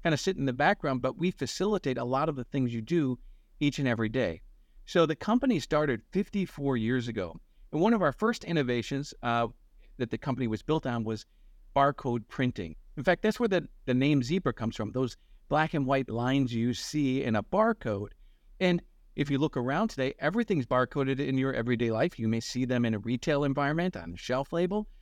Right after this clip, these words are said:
You may rent a car and see that they have a barcode on the car, or every package you receive from e-commerce. And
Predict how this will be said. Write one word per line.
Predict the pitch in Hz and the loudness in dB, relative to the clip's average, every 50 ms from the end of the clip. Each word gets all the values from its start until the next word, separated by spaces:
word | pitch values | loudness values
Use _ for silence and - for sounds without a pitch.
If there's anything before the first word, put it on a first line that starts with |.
| - _ - | -20 _ -2
You | 151 160 | 2 2
may | 175 185 180 170 | 4 4 4 4
rent | 180 180 180 | 2 2 2
a | 170 | 0
car | 151 - - 208 208 175 | -2 0 0 2 2 2
and | 143 127 | 2 0
see | - 165 160 | 0 -2 -2
that | 147 143 135 | 0 -2 -2
they | - 147 139 | -2 0 0
have | 147 139 139 131 | 0 0 0 0
a | 139 135 | 0 0
barcode | 131 - 156 143 139 - 156 147 143 | 0 2 2 2 2 2 0 0 0
on | 143 143 | 0 0
the | 143 143 | 0 -2
car, | - - - 208 196 160 113 107 | -2 -4 -4 -2 0 0 0 0
or | 107 123 | 0 -2
every | 127 143 147 | -2 -4 -6
package | - - - 190 175 - 175 147 123 | -2 2 2 2 2 2 -2 -4 -4
you | 120 | -4
receive | 120 117 - - 135 123 117 - - - - - - - - - _ _ | -4 -4 -4 -4 -6 -6 -6 -8 -14 -20 -20 -20 -20 -20 -20 -20 _ _
from | - - 165 143 151 | -2 0 2 4 4
e-commerce. | 160 147 123 - - - 180 170 151 120 98 98 - - - - | 4 2 0 -2 -4 -6 -4 -4 -4 -4 -6 -8 -10 -14 -12 -6
And | - 127 123 127 | -4 -2 -2 -4